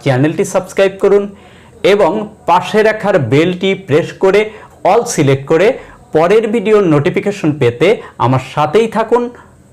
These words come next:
কথা দীর্ঘায়িত না করে চলুন আমরা ফিরে যাই আমাদের মূল আলোচনায়।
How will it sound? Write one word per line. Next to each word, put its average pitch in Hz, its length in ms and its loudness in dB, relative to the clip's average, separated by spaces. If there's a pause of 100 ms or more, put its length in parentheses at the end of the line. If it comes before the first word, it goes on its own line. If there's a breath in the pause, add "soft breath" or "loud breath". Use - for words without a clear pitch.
(1000)
কথা 143 220 0
দীর্ঘায়িত 196 480 2
না 208 160 2
করে 214 400 0
চলুন 175 260 2
আমরা 156 240 2
ফিরে 139 300 0
যাই 208 280 2 (180)
আমাদের 143 460 2
মূল 139 300 2 (160)
আলোচনায়। 143 720 2